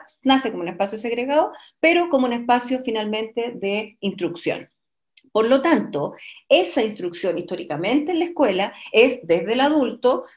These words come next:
hacia el estudiante, y ese estudiante tiene que aprender el conocimiento del profesor, no construir su propio conocimiento.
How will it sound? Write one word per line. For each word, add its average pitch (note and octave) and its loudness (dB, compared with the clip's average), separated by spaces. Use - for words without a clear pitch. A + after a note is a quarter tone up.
hacia G#3 4
el G3 4
estudiante, F#3+ 2
y G#3 2
ese G#3 0
estudiante A3 2
tiene A#3 2
que A3 0
aprender G#3 2
el G#3+ -2
conocimiento A3 2
del C4+ 4
profesor, A#3+ -2
no B3 4
construir B3+ 4
su A3+ -4
propio E3+ -4
conocimiento. C#3 -8